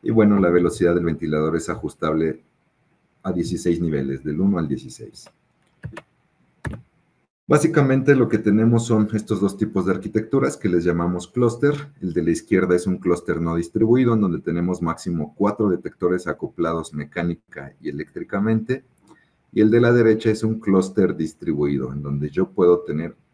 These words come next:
mis ocho detectores de forma remota o incluso cuatro como el de la izquierda y otros cuatro detectores de forma remota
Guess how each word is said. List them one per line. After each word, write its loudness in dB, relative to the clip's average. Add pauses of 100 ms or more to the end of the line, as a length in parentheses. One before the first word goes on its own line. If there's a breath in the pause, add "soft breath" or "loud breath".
mis -4
ocho 0
detectores -4
de -6
forma -2
remota -2
o 0 (160)
incluso -2
cuatro 2
como -8
el -8
de -6
la -2
izquierda 2
y 2
otros -2
cuatro -2
detectores -6
de -6
forma -8
remota -12